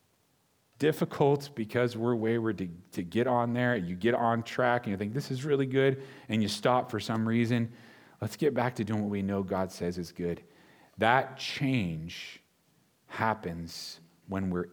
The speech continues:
in God's Word, allowing Him to wash His Word over us. When it comes to the sanctification, we can sometimes have the attitude that says, "Well, I'm open to God in all these other areas. He is changing my life, so I really don't need the marriage sanctification piece."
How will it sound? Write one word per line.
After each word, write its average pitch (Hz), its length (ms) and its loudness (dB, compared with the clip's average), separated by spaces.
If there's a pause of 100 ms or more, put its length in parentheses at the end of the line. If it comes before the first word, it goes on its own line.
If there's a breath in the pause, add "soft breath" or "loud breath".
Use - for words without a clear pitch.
(120)
in 117 300 0
God's 98 380 0
Word, 90 300 -2
allowing 98 680 -2
Him 98 320 -4
to 101 140 -8
wash 90 460 0
His 90 200 -6
Word 87 340 -4
over 80 300 -6
us. - 340 -16 (1700 soft breath)
When 120 160 0
it 123 80 -4
comes 147 260 2
to 143 80 0
the 131 80 2
sanctification, 135 1040 0 (760 loud breath)
we 104 60 -2
can 117 100 2
sometimes 131 420 2
have 127 140 4
the 123 80 4
attitude 120 360 2
that 113 60 -4
says, 107 180 0
"Well, 123 140 4
I'm 131 200 4
open 139 340 4
to 131 80 -6
God 120 540 4
in 110 140 0
all 110 140 2
these 107 140 2
other 110 180 2
areas. 87 340 2
He 143 140 0
is 139 120 4
changing 113 400 0
my 92 140 2
life, 82 260 -2
so 113 120 -2
I 101 60 4
really 127 420 4
don't 120 320 2
need 110 280 2
the 101 80 2
marriage 101 540 2
sanctification 90 800 -4
piece." - 420 -14